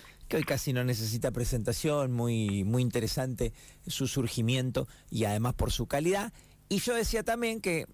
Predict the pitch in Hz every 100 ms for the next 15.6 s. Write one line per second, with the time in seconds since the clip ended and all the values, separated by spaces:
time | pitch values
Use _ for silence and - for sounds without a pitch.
0 | - - - 117 117 104 110 135 123 117
1 | 101 - 101 98 107 120 113 101 - -
2 | - - - 113 131 135 131 170 151 123
3 | 147 156 170 185 175 175 170 - 60 58
4 | - - 180 175 165 165 156 160 160 196
5 | 160 143 - 147 165 165 135 110 101 127
6 | 135 160 190 233 233 208 233 - - -
7 | - - - - - - 185 185 170 196
8 | 208 233 247 220 160 - - - - 143
9 | 139 151 190 175 185 127 113 98 131 127
10 | 127 120 - 123 - 147 127 113 110 104
11 | 95 60 50 - 117 202 220 190 165 175
12 | 175 160 135 127 139 196 269 160 123 120
13 | 120 - - 143 95 95 127 123 180 170
14 | 120 104 131 156 135 160 147 131 151 139
15 | 127 - 120 113 151